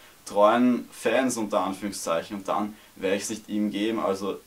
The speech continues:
jeder soll die gleichen Chancen haben und wenn du das jetzt siehst, Digga, denk mal nach oder so, das ist ja, ich hab dann wirklich so an, an der Menschheit gezweifelt quasi. Und zumindest jetzt noch zurück, das war jetzt quasi die Story.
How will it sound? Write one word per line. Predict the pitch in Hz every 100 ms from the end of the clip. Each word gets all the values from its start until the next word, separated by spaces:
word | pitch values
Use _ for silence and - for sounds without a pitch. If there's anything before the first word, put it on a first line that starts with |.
| -
jeder | 98 98 117 117
soll | 127 113
die | 110
gleichen | 98 101 -
Chancen | 107 - 113 - 127
haben | 104 98
und | 98
wenn | 104
du | 107 110
das | 107
jetzt | 110 -
siehst, | 120 127 -
Digga, | 95 87 - - - - - - -
denk | 87 92 95
mal | 98 92
nach | 80 - 139
oder | 131 107
so, | - 92
das | 90 -
ist | 90
ja, | 92 92 - - -
ich | 98 110
hab | 104
dann | 113 104
wirklich | 113 113 110
so | - 113
an, | 110 - - -
an | 104 104 104
der | 104
Menschheit | 92 104 104 117 -
gezweifelt | 104 - 87 107 139 -
quasi. | 95 - 82 85 - - - - - -
Und | 107 107 110 107 101
zumindest | - 110 113 120 123
jetzt | 123 120 120 123
noch | 107
zurück, | - 113 120
das | 117 107
war | 92 104
jetzt | 101
quasi | - 101 98
die | 101
Story. | - 98 95 107